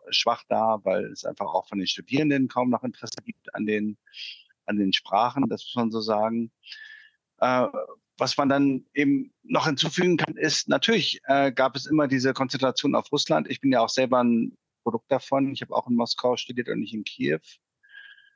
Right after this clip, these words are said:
Äh, andererseits gab es immer diese bilateralen deutsch-polnischen, deutsch-tschechischen Sachen. Das ist auch sozusagen, äh, weitergelaufen.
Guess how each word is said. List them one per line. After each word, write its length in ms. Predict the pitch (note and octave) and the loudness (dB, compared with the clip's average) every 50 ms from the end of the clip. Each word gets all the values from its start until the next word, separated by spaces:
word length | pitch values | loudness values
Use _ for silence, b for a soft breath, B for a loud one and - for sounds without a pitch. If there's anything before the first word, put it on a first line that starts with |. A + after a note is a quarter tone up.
| B B _ _ _ _ _ - | B B _ _ _ _ _ 0
Äh, 440 | A#2+ C3 C3 C3 C3 C3 C3 A#2 - - - - - _ _ _ _ _ _ _ | 2 2 4 4 4 2 2 0 -2 -4 -8 -14 -20 _ _ _ _ _ _ _
andererseits 920 | - C#3+ D3+ D3+ C#3 C3+ D3 A#2+ B2+ B2 B2+ C3 B2+ - - - - - | 0 2 2 2 2 2 2 2 2 4 4 2 2 0 0 0 0 0
gab 240 | - A2 G#2 A#2 - | 0 2 2 0 0
es 80 | B2+ B2 | 0 0
immer 160 | B2+ B2 A#2+ | 2 2 2
diese 200 | G#2+ G2+ G2+ F#2 | 0 -2 -6 -4
bilateralen 720 | - B2 A#2+ C3+ B2+ B2+ - C3 A2 G#2+ A2 A2+ A#2 A2+ G2+ | -2 2 2 4 4 2 2 0 2 2 4 4 2 2 2
deutsch-polnischen, 720 | A2 G#2+ G2+ - - - - A#2+ A#2+ A#2 A2 - B2 G#2+ | 0 0 0 -2 -4 -2 0 0 2 2 0 0 0 2
deutsch-tschechischen 1040 | F#2+ G#2 F#2+ - - - - - _ - - - E3+ D#3 D#3 D#3 D3 C#3+ C#3+ C#3 C3 | 2 2 2 2 0 0 -2 -4 _ -2 0 0 0 0 0 -2 0 2 2 2 2
Sachen. 380 | B2 B2 - - C3+ B2+ B2 G#2+ | 2 0 0 2 2 2 2 0
Das 180 | A2 G#2 - | -2 -4 -4
ist 200 | A2+ A2+ - - | -4 -4 -4 -2
auch 260 | - - G2+ G2+ - | 0 2 0 0 -2
sozusagen, 600 | - - G#2+ - - A2 G2+ G2+ G2+ G2 G2 G2+ | -6 -12 -8 -6 -4 -2 0 0 0 0 0 0
äh, 300 | F#2+ F#2+ G2 G2+ G2 F2 | 0 2 2 2 2 2
weitergelaufen. 960 | - G2+ G#2+ - C3 B2 G#2+ A2+ G#2+ G#2 G2+ G#2 G#2+ G#2+ - - A#2 G#2+ G#2+ | 2 0 0 0 0 -2 0 0 2 2 4 4 2 0 0 0 0 0 0